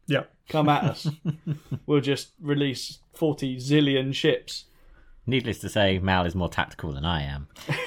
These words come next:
Speaker 3: <laughs>
Speaker 1: Yes, I spend a lot of my time playing strategy games, in fairness. <laughs>
Speaker 3: Yeah.
Speaker 2: So is that the type of game you like, a, a good str-, strategy style game?
Speaker 1: So I, I will play, in video games included, literally anything,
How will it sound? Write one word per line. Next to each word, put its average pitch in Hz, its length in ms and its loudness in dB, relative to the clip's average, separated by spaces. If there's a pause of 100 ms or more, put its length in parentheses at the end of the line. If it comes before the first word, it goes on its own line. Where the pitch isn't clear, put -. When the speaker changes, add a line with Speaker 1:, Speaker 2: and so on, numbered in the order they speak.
(120)
Speaker 3:
<laughs> 180 760 8
Speaker 1:
Yes, 110 1000 -4 (100)
I 131 200 0
spend 120 300 -6
a 110 40 -2
lot 110 220 -2
of - 40 -8
my 107 120 -4
time 107 200 -6
playing 104 200 -4
strategy 120 400 -2
games, 107 280 -4
in 107 60 -4
fairness. 127 460 0
<laughs> 165 220 0
Speaker 3:
Yeah. 90 320 -2 (640)
Speaker 2:
So 147 240 4
is 147 260 4
that 147 160 4
the 135 60 -6
type 139 240 2
of 139 40 -4
game 131 240 0
you 123 80 0
like, 120 340 0
a, 113 220 -2
a 113 60 -4
good 113 180 -4
str-, - 180 -12 (100)
strategy 135 520 -2
style 139 300 -2
game? 143 120 -4
Speaker 1:
So 143 180 0
I, 196 200 4
I 190 120 6
will 214 200 0
play, 165 540 10
in 170 240 0
video 160 200 6
games 143 200 6
included, 127 320 2
literally 147 680 2
anything, 113 520 -2